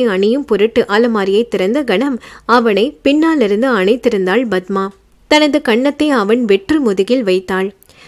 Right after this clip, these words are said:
ஏற்கனவே அவன் முதுகில் இருந்த நீர்த்துளிகள் அவள் கன்னத்தினால் சூடேறி போக தனது வயிற்றை சுற்றி பிணைந்திருந்த அவள் கருத்தை விலக்க முயன்றான். அவள் பிடி இறுகியது. "கையை எடுடி"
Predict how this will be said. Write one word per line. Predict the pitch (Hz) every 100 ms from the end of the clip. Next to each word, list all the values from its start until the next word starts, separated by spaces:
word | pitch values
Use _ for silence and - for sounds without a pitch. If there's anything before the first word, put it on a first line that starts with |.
| _ 277
ஏற்கனவே | 294 349 339 269 240 269
அவன் | 208 214
முதுகில் | 226 202 214 262 262
இருந்த | 220 208
நீர்த்துளிகள் | 202 190 233 233 190 180 202 196 -
அவள் | 196 196 226 - - _
கன்னத்தினால் | 233 240 277 277 208 196 226
சூடேறி | - 190 196 208 226
போக | 220 208 302 285 226 -
தனது | 285 285 285
வயிற்றை | 220 247 285 294
சுற்றி | - 220 277
பிணைந்திருந்த | - 190 214 240 247 254 247
அவள் | 202 277
கருத்தை | 285 - - 269
விலக்க | 214 185 - 285
முயன்றான். | 254 185 190 196 190 - - - - -
அவள் | 233 240 247
பிடி | - 208 262
இறுகியது. | 214 190 190 185 190 - _ _ _ _ _ _
"கையை | 180 185 208 190
எடுடி" | 170 190 180